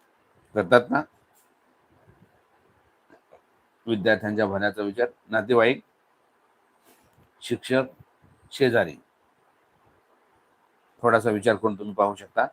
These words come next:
की विद्यार्थ्यांच्या भल्याचा विचार आई वडिलांशिवाय, आई वडील तर करतातच, पहिल-, प्रथम स्थान आई वडिलांना.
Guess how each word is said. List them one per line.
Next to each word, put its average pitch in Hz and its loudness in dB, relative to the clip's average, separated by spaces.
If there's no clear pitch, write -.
की 113 -6
विद्यार्थ्यांच्या 104 -2
भल्याचा 110 -2
विचार 107 4
आई 107 0
वडिलांशिवाय, 120 0
आई 95 0
वडील 113 -4
तर 131 -20
करतातच, 135 -2
पहिल-, 104 -6
प्रथम 117 -2
स्थान 127 2
आई 123 8
वडिलांना. 120 2